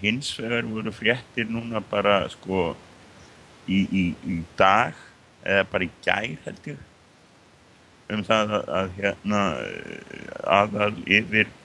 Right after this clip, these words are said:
fysioterapisti eða sem sagt sjúkraþjálfi Southampton væri komið til United. Og hérna, eftir að hafa lesið alveg stórkenntilega grein í, hérna,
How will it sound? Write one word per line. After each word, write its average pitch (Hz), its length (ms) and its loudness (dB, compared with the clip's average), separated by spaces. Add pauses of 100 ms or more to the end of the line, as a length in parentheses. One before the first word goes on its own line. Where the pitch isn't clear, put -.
(300)
fysioterapisti 110 1500 0
eða 98 180 2
sem 101 200 -8
sagt 95 180 -8
sjúkraþjálfi 107 600 0 (580)
Southampton 143 720 2 (2000)
væri 101 360 6
komið 117 300 -8
til 107 160 -4
United. 123 480 -14 (1200)
Og 92 240 -2 (160)
hérna, 95 560 -2
eftir 95 200 -4
að 95 100 4
hafa 95 100 0
lesið 101 260 2
alveg 95 180 -2
stórkenntilega 101 540 -2
grein 104 220 2 (240)
í, 90 240 -6
hérna, 92 260 -6